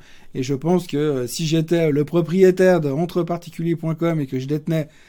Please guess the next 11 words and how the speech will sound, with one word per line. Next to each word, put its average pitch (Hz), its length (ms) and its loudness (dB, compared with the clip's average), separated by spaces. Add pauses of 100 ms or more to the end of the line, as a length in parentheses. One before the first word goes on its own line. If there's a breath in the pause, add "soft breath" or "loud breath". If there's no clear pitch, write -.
(140 soft breath)
cinquante-cinq 170 560 -2
pour 170 180 -10
cent 180 180 -2
ou 156 80 0
soixante 156 320 -4
pour 156 160 -8
cent 165 160 -2
de 147 60 -4
la 143 80 -4
market 135 320 -8
cap, 170 360 -2